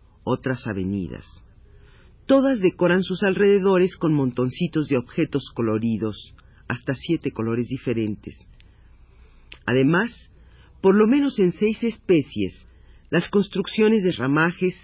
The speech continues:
están pintadas. Sí, están pintadas. La pintura azul, verde, amarilla o negra se aplica con un pedazo de corteza y es rehecha cada día,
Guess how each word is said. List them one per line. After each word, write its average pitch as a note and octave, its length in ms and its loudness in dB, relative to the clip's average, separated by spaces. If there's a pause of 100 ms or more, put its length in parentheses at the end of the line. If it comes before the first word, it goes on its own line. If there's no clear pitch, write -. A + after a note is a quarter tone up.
(340)
están A3 460 -4
pintadas. A2 800 -6 (540)
Sí, C#3 300 -8 (220)
están E3 440 -2
pintadas. - 760 -8 (1000)
La E3 140 2
pintura F3+ 600 0
azul, G3 580 -4 (140)
verde, D#3+ 680 2 (180)
amarilla B2+ 840 -2
o A#2 140 -8
negra C#3+ 560 0 (420)
se - 160 2
aplica B3 420 0
con F#3+ 160 2
un G3+ 120 2
pedazo G#3+ 420 -2
de F#3 120 -2
corteza C#3+ 840 -4 (440)
y F#3 200 2
es A3 120 2 (100)
rehecha F3 480 0
cada C#3 320 -2
día, A2+ 400 -6